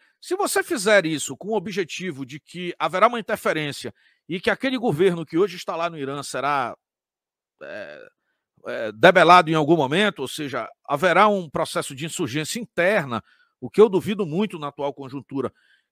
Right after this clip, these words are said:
que mude a cabeça do sistema no Irã, aí talvez seja válido você ir protelando. Porém, até que isso aconteça, você terá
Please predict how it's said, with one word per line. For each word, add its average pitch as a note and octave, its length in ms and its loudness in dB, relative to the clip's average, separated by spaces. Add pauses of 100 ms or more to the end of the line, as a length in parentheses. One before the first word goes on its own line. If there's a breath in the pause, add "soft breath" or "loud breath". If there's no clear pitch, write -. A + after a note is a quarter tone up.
que G#3+ 140 -6
mude A#3 420 4
a G#3 60 2
cabeça D#3+ 600 0
do A#2+ 140 -10
sistema F#3+ 680 -4
no C3+ 120 -8
Irã, E3 280 -2 (720)
aí D4+ 320 0
talvez G#3+ 480 2
seja G3+ 320 -4
válido F#3 480 2
você F#3+ 520 -2 (260)
ir F#3 120 -8
protelando. F#3+ 540 -2
Porém, A#3+ 540 4 (580)
até D4+ 420 2
que E4+ 200 -6
isso B3+ 320 0
aconteça, F3 680 -2
você G3 380 -6
terá D#3+ 380 -2